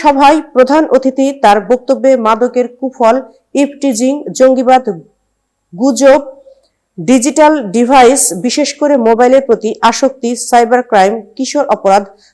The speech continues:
পারিবারিক সহিংসতা, নারী ও শিশু নির্যাতন, ট্রাফিক ব্যবস্থাপনা সহ সমসাময়িক বিভিন্ন সমস্যা ও নিরাপত্তা ইস্যুতে সচেতনতা বৃদ্ধির লক্ষ্যে বাস্তবতার নিরিখে বিভিন্ন বিষয় তুলে ধরেন।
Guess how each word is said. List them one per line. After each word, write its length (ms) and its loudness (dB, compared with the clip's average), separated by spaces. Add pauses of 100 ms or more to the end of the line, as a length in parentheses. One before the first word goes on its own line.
(120)
পারিবারিক 480 2 (100)
সহিংসতা, 600 0 (280)
নারী 220 0 (120)
ও 60 2
শিশু 300 -8
নির্যাতন, 500 -2 (340)
ট্রাফিক 360 2 (100)
ব্যবস্থাপনা 600 0 (120)
সহ 140 0 (120)
সমসাময়িক 720 -4
বিভিন্ন 420 -6
সমস্যা 440 -4 (140)
ও 20 0 (400)
নিরাপত্তা 580 2
ইস্যুতে 420 -2
সচেতনতা 680 -2
বৃদ্ধির 500 -8
লক্ষ্যে 280 0 (340)
বাস্তবতার 680 -2
নিরিখে 380 -2 (160)
বিভিন্ন 320 -6 (160)
বিষয় 320 -6
তুলে 180 -4
ধরেন। 300 -6